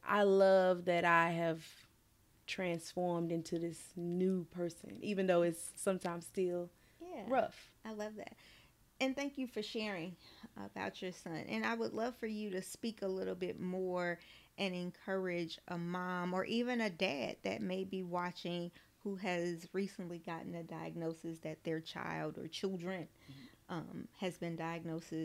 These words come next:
Speaker 2: has been diagnosed with autism or is somewhere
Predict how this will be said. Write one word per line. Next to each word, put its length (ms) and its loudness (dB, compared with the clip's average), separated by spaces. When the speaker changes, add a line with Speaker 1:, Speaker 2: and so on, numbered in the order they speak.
Speaker 2:
has 200 -4
been 200 -4
diagnosed 460 -2
with 120 -4
autism 600 -4
or 200 0
is 260 -4
somewhere 460 -4